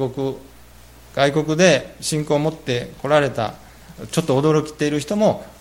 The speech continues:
「心配ありません。私たちはあなたが、あ、信じた同じ主を信じているんですから。」まあ、多少いろいろ違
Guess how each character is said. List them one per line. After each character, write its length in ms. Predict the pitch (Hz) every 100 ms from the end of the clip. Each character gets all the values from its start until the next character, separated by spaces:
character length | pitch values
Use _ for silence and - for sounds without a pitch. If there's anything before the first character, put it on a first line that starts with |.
| 98
「心 180 | 143
配 140 | 147 175
あ 20 |
り 80 | 190
ま 80 | 180
せ 160 | 185
ん。 80 | 160
私 260 | 127 127 160
た 120 | 175
ち 100 | 143
は 200 | 127 101 - -
あ 100 | -
な 120 | 147 170
た 180 | 135
が、 340 | 123 151 117 - - -
あ、 180 | - 107 107
信 240 | - 175
じ 100 | 139
た 200 | 113 104
同 80 | 113 156
じ 100 | 175
主 140 | 170 220
を 100 | 143
信 320 | - 170 202
じ 100 | 196
て 120 | 196
い 60 | 185
る 100 | 202
ん 40 |
で 100 | 123
す 100 | 110
か 100 | 110
ら。」 120 | 92 87 - - -
ま 100 | 131
あ、 40 | - -
多 140 | - 170
少 420 | 233 220 202 -
い 40 | 123
ろ 120 | 131
い 20 |
ろ 180 | 123 127 - -
違 60 | -